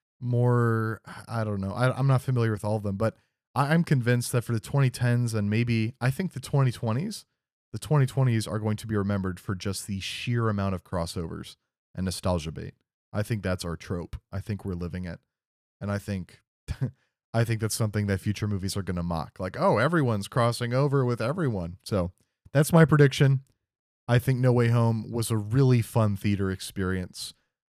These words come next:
but in several years, it's gonna age like milk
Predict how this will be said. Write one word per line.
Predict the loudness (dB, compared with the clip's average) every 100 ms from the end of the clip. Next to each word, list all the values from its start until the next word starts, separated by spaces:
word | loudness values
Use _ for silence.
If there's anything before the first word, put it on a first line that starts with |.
| -4
but | 0 2 0
in | 0 0 0
several | -2 -2 0 0
years, | 0 0 -2
it's | -8
gonna | -6 -6 -4
age | -4 -4 -10 -10
like | -8 -8 -6
milk | -6 -6 -8 -16